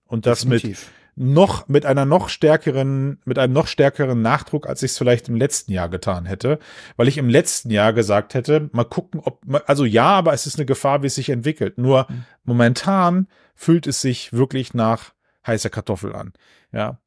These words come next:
Speaker 2: Naja, und
Speaker 1: Und
Speaker 2: das andere ist ja, wenn wir so ein bisschen gucken, einfach mal die Ausdauer, die das Ganze haben muss. Äh, ne? Und da ist es nun mal einfach so, die einzigen, die dort wirklich absolut Ausdauer zeigen,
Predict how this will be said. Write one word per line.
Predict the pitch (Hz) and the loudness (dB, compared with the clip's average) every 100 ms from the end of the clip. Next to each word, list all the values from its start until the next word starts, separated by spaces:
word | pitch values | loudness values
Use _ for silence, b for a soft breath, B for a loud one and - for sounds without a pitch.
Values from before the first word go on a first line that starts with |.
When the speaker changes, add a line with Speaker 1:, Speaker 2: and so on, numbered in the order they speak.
| _ | _
Speaker 2:
Naja, | 139 139 156 | -2 2 4
und | 151 | 4
Speaker 1:
Und | 127 131 131 127 - 147 | 2 2 0 -2 -4 -4
Speaker 2:
das | - | 2
andere | 151 175 170 | 2 4 4
ist | 156 | 2
ja, | 165 147 147 | 4 2 0
wenn | 165 160 151 139 | -12 -2 0 4
wir | 139 135 - 147 | 4 4 2 -2
so | 135 | -2
ein | 131 | 0
bisschen | 139 147 127 - | -2 0 -2 -2
gucken, | 156 - 135 127 | -4 0 -2 0
einfach | 135 139 131 | -4 -2 0
mal | 123 | 0
die | 123 | 2
Ausdauer, | 117 135 - 107 107 | 4 2 2 2 2
die | 107 107 | 0 -2
das | 107 - | -4 -2
Ganze | 110 104 104 | -4 -2 0
haben | 104 104 | 0 0
muss. | 107 104 - - - | -2 -4 -10 -14 -4
Äh, | 113 113 113 107 - | 0 2 0 -4 -2
ne? | 120 139 | 0 0
Und | 131 120 135 | 0 -2 0
da | 127 | 0
ist | 151 - 180 | -2 -2 -2
es | - | 0
nun | 151 151 | 0 2
mal | 151 | 2
einfach | 131 131 - 135 | 2 0 0 -2
so, | - 131 | 0 0
die | 127 117 | 0 0
einzigen, | 110 156 180 190 165 | 2 2 2 0 0
die | 123 | 2
dort | 123 110 117 | 2 2 2
wirklich | 147 - 127 - | 0 0 -4 -2
absolut | - 175 - 185 160 160 | 0 0 0 2 2 2
Ausdauer | 135 151 - 156 156 156 | 2 0 0 0 0 -2
zeigen, | 143 139 143 170 | -2 0 0 0